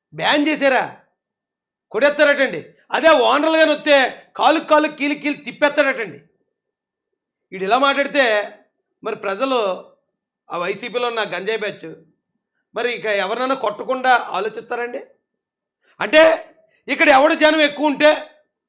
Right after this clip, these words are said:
తక్కువ ఉన్న వాళ్ళు కొట్టి పాడదప్పొచ్చు అనమాట. అంతే, ఎవడు బలం ఉంటాడు వేసి పాడేయడమే. ఇంకా రేపు పొద్దున ఒకవేళ ఏ టీడీపీ మీటింగ్కో ఎవడో ఒకడు ఈడికి లాంటి వాడు వచ్చాడు అనుకోండి,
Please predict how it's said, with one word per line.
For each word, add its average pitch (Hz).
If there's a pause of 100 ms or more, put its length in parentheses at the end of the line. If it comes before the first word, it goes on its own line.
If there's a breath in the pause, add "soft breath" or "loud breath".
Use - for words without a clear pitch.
తక్కువ 262
ఉన్న 285
వాళ్ళు 311
కొట్టి 262
పాడదప్పొచ్చు 208
అనమాట. 131 (1040)
అంతే, 196 (880 soft breath)
ఎవడు 254
బలం 285
ఉంటాడు 320
వేసి 294
పాడేయడమే. 302
ఇంకా 294 (1500)
రేపు 160
పొద్దున 277 (840)
ఒకవేళ 262
ఏ 262
టీడీపీ 285
మీటింగ్కో 294 (460)
ఎవడో 262
ఒకడు 302
ఈడికి 285
లాంటి 302
వాడు 285
వచ్చాడు 294
అనుకోండి, 247